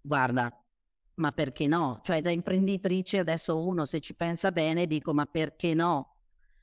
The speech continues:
Perché non devo sfruttare anche questa occasione?" Mm, no, non capisco perché mi devo fermare, eh, a una cosa che ce l'ho in mano e magari ci metterò un po' di più,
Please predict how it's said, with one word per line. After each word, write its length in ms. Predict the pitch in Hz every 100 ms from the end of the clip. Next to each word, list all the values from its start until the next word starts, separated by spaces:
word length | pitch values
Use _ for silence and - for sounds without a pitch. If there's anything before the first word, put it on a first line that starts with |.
| _ -
Perché 380 | 190 180 220
non 180 | 247 240
devo 240 | 202 202 196
sfruttare 540 | - 180 - 202 220
anche 240 | 170 185 165
questa 300 | 170 - 165
occasione?" 840 | - 156 139 185 160 143 139 143 _ _ _ _ _ - 160
Mm, 380 | 156 151 151 139 139 120 - - - -
no, 260 | 185 175 175
non 200 | 196 196
capisco 540 | 196 - 233 - 233
perché 340 | 220 185 - 190
mi 140 | 214
devo 220 | 180 175
fermare, 800 | 170 170 160 170 175 190 190 185
eh, 880 | - 156 143 139 135 135 131 127 -
a 120 | - 170
una 180 | 190
cosa 460 | 185 202 196 196 220
che 240 | - 170
ce 160 | 160 180
l'ho 160 | 180 196
in 160 | 214
mano 600 | 190 175 170 185 202 208 - _ _ _ -
e 580 | 156 156 147 143 147 143
magari 360 | 175 175 214 320
ci 120 | 302
metterò 320 | 233 220 202
un 80 | 190
po' 120 | 202
di 140 | 190
più, 280 | 185 247 214